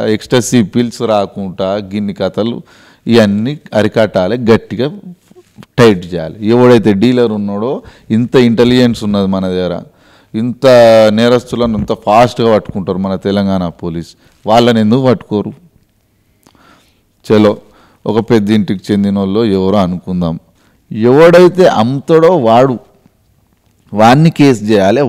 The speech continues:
వాన్ని టీవీలో చూపించాలి, వానికి చిత్రహింసలు పెట్టి నరకం చూపించాలి. ఎవడైతే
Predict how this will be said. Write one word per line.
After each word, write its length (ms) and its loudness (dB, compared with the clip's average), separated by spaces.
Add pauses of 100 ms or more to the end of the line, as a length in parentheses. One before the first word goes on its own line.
వాన్ని 320 0
టీవీలో 340 0
చూపించాలి, 460 -8 (800)
వానికి 420 -2 (180)
చిత్రహింసలు 720 0
పెట్టి 240 -2
నరకం 380 0
చూపించాలి. 400 -10 (840)
ఎవడైతే 460 4